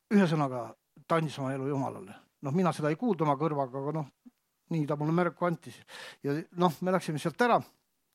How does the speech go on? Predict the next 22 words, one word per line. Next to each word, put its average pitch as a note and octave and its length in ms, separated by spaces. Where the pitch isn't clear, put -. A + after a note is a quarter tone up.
Ja C#3+ 140
siis - 360
ma D3 760
sõitsin C#3+ 440
koju, F3+ 320
tema C3+ 220
naine D3 280
helistab, B2+ 400
et - 120
ole, C3+ 180
kui B2 120
te B2 100
ära D3+ 200
läksite, - 420
ta C3 160
tõusis, C3 460
äh, A2 240
istule, B2+ 400
istukile A#2 460
või D3+ 120
noh, C#3+ 140
tõusis E3+ 260